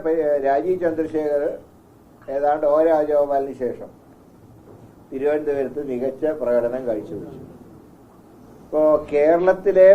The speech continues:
ഭരണവിരുദ്ധ വികാരം യു ഡി എഫിനോടൊപ്പം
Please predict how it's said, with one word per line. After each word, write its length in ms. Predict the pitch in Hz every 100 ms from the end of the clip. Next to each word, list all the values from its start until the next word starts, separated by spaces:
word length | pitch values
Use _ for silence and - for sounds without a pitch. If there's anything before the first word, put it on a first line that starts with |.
| 202
ഭരണവിരുദ്ധ 840 | 143 147 165 185 175 147 151 151 160
വികാരം 600 | 160 123 120 110 - - - - - - - - - - - - - - - - - - - - - - - - 107
യു 120 | - 147 165
ഡി 20 |
എഫിനോടൊപ്പം 800 | 190 180 185 175 156 139 135 -